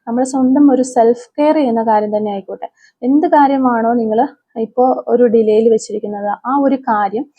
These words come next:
നിങ്ങൾ വീണ്ടും സ്റ്റാർട്ട് ചെയ്യും, പുതിയതായിട്ട് തുടങ്ങും എന്നാണ് കാണുന്നത്. അപ്പോ അ-, അതിനുള്ള ഒരു നിയോഗം വരുന്നത് ഈ ഒരു നവംബർ, ആ, ടു വീക്സ്, രണ്ടാമത്തെ വീക്സ് ഒക്കെ ആകുമ്പോഴത്തേക്കുമാണ്. അപ്പൊ, ആ, ചെറിയ ചെറിയ ലക്ഷ്യങ്ങളാണെങ്കിലും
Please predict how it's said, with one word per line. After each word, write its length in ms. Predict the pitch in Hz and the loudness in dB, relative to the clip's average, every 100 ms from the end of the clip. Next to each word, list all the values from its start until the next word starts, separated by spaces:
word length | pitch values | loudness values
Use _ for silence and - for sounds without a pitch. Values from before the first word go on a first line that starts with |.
| - - - | -20 -20 -8
നിങ്ങൾ 380 | 233 214 214 302 220 | -6 -4 -4 -6 -2
വീണ്ടും 600 | 233 240 247 269 302 - _ | -2 0 0 0 -2 -8 _
സ്റ്റാർട്ട് 500 | - - 240 233 - | -16 -6 -4 -4 -6
ചെയ്യും, 420 | 254 233 208 196 - | -4 -4 -4 -8 -6
പുതിയതായിട്ട് 540 | 220 247 247 240 247 262 | 2 2 4 2 0 -2
തുടങ്ങും 400 | 233 208 214 226 220 | 0 0 0 -4 -6
എന്നാണ് 340 | 208 196 208 208 | -8 -6 -6 -6
കാണുന്നത്. 420 | 196 180 170 - _ _ _ 254 | -8 -8 -12 -12 _ _ _ -6
അപ്പോ 340 | 254 302 311 - | -4 -2 -6 -8
അ-, 220 | 262 269 285 | -8 0 2
അതിനുള്ള 520 | 330 339 269 277 269 | 2 0 0 2 2
ഒരു 120 | 254 | 2
നിയോഗം 500 | 247 240 226 220 254 | 2 0 0 0 2
വരുന്നത് 440 | 233 214 208 208 254 226 | 0 -2 -4 -2 -2 0
ഈ 140 | 226 | 0
ഒരു 80 | 220 | 2
നവംബർ, 560 | 220 208 208 208 214 - _ _ _ 202 | 0 -4 -4 -4 -4 -6 _ _ _ -4
ആ, 160 | 202 | -4
ടു 300 | 202 220 208 214 | -4 -6 -6 -4
വീക്സ്, 680 | 208 220 - - 214 208 - | -2 -2 -2 -4 2 2 4
രണ്ടാമത്തെ 500 | 233 220 220 220 226 | 2 2 2 2 0
വീക്സ് 300 | 208 202 - | -2 -6 -10
ഒക്കെ 120 | 185 | -4
ആകുമ്പോഴത്തേക്കുമാണ്. 600 | 208 196 190 196 - - - _ _ _ - | -4 -4 -10 -10 -10 -12 -14 _ _ _ -6
അപ്പൊ, 100 | 302 339 _ - - - | -4 -4 _ -16 -6 0
ആ, 160 | 262 262 | 0 0
ചെറിയ 280 | 262 277 | 0 2
ചെറിയ 360 | 285 302 302 339 | 2 2 2 2
ലക്ഷ്യങ്ങളാണെങ്കിലും 1040 | 311 262 262 254 262 226 214 226 208 214 | 2 0 2 2 4 2 0 0 -2 -4